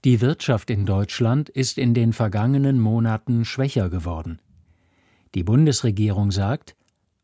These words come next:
auch in diesem Jahr gibt es in Deutschland eine Rezession. Das heißt, die Wirtschaft ist über einen Zeitraum von mindestens sechs Monaten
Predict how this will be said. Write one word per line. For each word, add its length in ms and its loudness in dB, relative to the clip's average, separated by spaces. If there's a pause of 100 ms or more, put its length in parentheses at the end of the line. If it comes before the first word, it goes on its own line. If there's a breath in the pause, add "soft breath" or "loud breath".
auch 300 0
in 200 2
diesem 360 2
Jahr 320 -4
gibt 260 -2
es 160 -4
in 160 0
Deutschland 720 0
eine 400 0
Rezession. 800 -2 (760 soft breath)
Das 240 0
heißt, 440 -2 (500)
die 140 4
Wirtschaft 580 -2
ist 240 -6
über 240 -2
einen 320 2
Zeitraum 680 0
von 360 0
mindestens 840 0
sechs 400 -4
Monaten 680 2